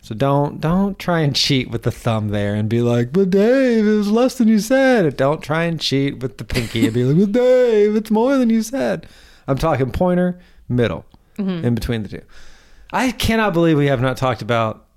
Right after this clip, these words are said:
Speaker 1: this Brave Robot vanilla ice cream because we got a pint of it and ate it.
Speaker 2: I know. That's
Speaker 1: I
Speaker 2: on
Speaker 1: think
Speaker 2: me.
Speaker 1: we did.
Speaker 2: You,
Speaker 1: Anyway,
Speaker 2: you know,
Speaker 1: I
Speaker 2: as I
Speaker 1: liked
Speaker 2: was,
Speaker 1: it.
Speaker 2: as I was describing the, uh, packaging
Speaker 1: Yes.
Speaker 2: being confusing, I felt a
Speaker 1: Yes.
Speaker 2: familiar.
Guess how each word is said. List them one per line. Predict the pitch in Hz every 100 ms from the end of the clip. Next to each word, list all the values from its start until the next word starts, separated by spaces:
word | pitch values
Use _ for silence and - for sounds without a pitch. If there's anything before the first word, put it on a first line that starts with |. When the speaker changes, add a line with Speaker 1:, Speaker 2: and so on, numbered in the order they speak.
| _
Speaker 1:
this | 110 127 120 - - - -
Brave | 131 123 104
Robot | 117 110 101
vanilla | 104 104 101
ice | 95 92
cream | - 101 98 113 - - _
because | 117 143
we | 143 151
got | 135 131 165
a | 180
pint | 170 180 170
of | 113
it | 113
and | 117 123
ate | 135 104
it. | - - _ -
Speaker 2:
I | 208
know. | 208 175 156 175 - _ _ - _
That's | 196 180
Speaker 1:
I | 180
Speaker 2:
on |
Speaker 1:
think | 170 277
Speaker 2:
me. | 233
Speaker 1:
we | 208
did. | 202 202 117 92 - _ _ _ _ _ _ - - -
Speaker 2:
You, | 226
Speaker 1:
Anyway, | 240 185 135
Speaker 2:
you | 262
know, | 262 269
Speaker 1:
I | - -
Speaker 2:
as | 233
I |
Speaker 1:
liked | 330
Speaker 2:
was, | 311 294 208
Speaker 1:
it. | -
Speaker 2:
as | 240 262
I | 294
was | 285
describing | 269 247 - 214 202 220 220 214
the, | 202
uh, | 175 - 160
packaging | 156 180 170 208 226
Speaker 1:
Yes. | 226 320 262
Speaker 2:
being | - 233
confusing, | 254 247 262 262 254 -
I | 202
felt | 202 208 196 - - -
a | -
Speaker 1:
Yes. | 277 330 285
Speaker 2:
familiar. | 190 190 175 175